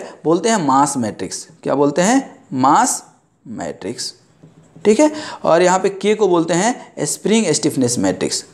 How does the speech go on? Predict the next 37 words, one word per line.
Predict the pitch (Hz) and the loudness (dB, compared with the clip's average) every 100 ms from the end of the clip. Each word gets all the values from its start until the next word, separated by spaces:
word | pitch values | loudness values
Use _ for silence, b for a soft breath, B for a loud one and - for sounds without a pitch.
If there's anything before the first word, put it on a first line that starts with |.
| - | -10
स्प्रिंग | - - 165 226 262 B B - - | -8 -2 2 4 2 B B -8 -4
स्टिफनेस | - 147 151 214 269 - - - _ _ _ _ _ _ _ _ _ _ _ _ 233 | 0 2 2 2 2 -2 -8 -20 _ _ _ _ _ _ _ _ _ _ _ _ -4
मैट्रिक्स, | 208 - - - - - _ _ - | -2 -2 -2 -6 -8 -10 _ _ -4
ठीक | 214 | 0
है। | 294 B B | 0 B B
अब | 156 | 4
इसको | 170 165 208 | 4 4 2
थोड़ा | 208 196 | 4 2
सा | |
समझ | 190 160 170 | 2 0 2
लीजिएगा | 190 202 233 | 4 6 4
क्योंकि | - - - 190 190 | 2 -8 -2 0 2
यहाँ | 196 190 | 2 2
से | 208 240 - | 2 -2 2
आइगन | 151 175 226 208 | 2 4 2 2
वैल्यू | 160 165 196 | 2 4 6
और | 202 190 | 6 4
आइगन | 147 165 196 | 2 2 0
वेक्टर | 147 143 185 180 | -2 0 0 2
का | 208 | 0
कॉन्सेप्ट | 165 151 151 240 240 - - - | 2 -2 2 0 -2 -12 -10 -2
लाएंगे | 113 101 104 | 0 0 -2
हम, | 92 90 - _ _ | -6 -12 -18 _ _
ठीक | - 240 | -4 0
है। | 320 320 B B B B | -2 -4 B B B B
अब | 185 196 | 0 2
ध्यान | 180 185 | 2 2
दीजिए | 180 175 208 B B | 4 4 4 B B
इसी | 180 175 277 - | -4 0 -2 0
एम | 190 226 | -2 0
एक्स | 240 - - | -2 -4 -2
डबल | - 190 196 | 2 4 6
डॉट | 170 151 | 4 4
को | 180 240 269 B - | 2 2 0 B -6
यहाँ | 156 180 | -2 0
पे | 208 | 0
हमने | 208 208 226 | 0 0 -4